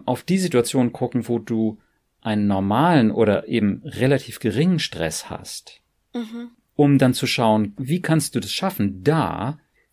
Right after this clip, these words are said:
Speaker 1: Klavier zu üben?
Speaker 2: Mhm.
Speaker 1: Wie kannst du es schaffen, da an deinen Gedanken und Gefühlen und Glaubenssätzen, äh, zu arbeiten und an deinem Selbstbild?
Speaker 2: Mhm.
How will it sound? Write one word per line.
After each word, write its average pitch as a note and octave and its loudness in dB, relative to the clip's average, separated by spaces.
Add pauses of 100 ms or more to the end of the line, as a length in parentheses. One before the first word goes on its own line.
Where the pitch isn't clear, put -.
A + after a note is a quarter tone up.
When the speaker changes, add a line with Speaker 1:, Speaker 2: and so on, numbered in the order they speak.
(140)
Speaker 1:
Klavier G3 0
zu - -4
üben? - -4
Speaker 2:
Mhm. A3+ -12 (300)
Speaker 1:
Wie C#3+ -4
kannst C3+ 2
du C3 -2
es A#2 -6
schaffen, A#2+ -2 (300)
da A2+ -2 (280)
an G#2+ -6
deinen G#2+ 0
Gedanken F#3 0
und G#2+ -2
Gefühlen G3+ 4
und F#2+ -4
Glaubenssätzen, B2 0 (360)
äh, F#2+ -12
zu - -8
arbeiten F2+ -4
und F2+ -8
an F#2 -6
deinem A#2 -2
Selbstbild? - -4
Speaker 2:
Mhm. A3+ -10